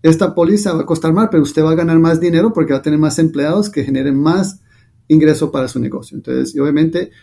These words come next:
cuando usted tiene un contrato con una compañía, usted puede pasar sus,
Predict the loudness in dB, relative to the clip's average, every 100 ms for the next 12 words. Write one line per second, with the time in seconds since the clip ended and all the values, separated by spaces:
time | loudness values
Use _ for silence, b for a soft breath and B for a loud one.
0 | b -2 0 0 2 2 0 0 0 0
1 | 0 0 0 -2 -2 -4 -4 -6 -6 -6
2 | -2 -2 -4 -6 -8 -6 -8 -6 -6 -6